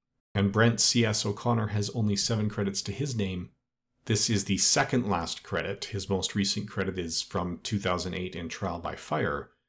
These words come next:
His other credits include The Forty-four hundred, Smallville, Stargate S G one,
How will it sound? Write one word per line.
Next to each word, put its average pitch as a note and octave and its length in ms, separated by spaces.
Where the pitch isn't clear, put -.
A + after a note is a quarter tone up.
His F#2 640
other A2 180
credits G2+ 400
include G2 460
The G#2+ 100
Forty-four G2+ 460
hundred, G2 500
Smallville, G2 600
Stargate G2 440
S F2+ 140
G F#2+ 200
one, F2+ 420